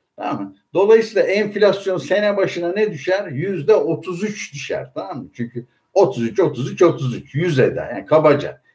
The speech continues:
Veya bileşik faiz hesaplarsak otuz, otuz, otuz olsun. Tamam mı? Yüzde otuz bizim enflasyonumuz.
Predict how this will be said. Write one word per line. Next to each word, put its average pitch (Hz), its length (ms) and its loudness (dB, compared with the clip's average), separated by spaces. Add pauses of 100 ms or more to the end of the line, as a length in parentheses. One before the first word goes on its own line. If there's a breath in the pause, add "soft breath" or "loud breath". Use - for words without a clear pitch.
(120)
Veya 110 420 -10
bileşik 160 540 2
faiz 143 340 4
hesaplarsak 143 840 -2 (240)
otuz, 170 360 0
otuz, 165 300 -2
otuz 156 320 -2
olsun. 110 440 0
Tamam - 180 -14
mı? 139 80 -6
Yüzde 196 260 -6
otuz 175 420 2
bizim 113 220 -6
enflasyonumuz. 87 1000 -10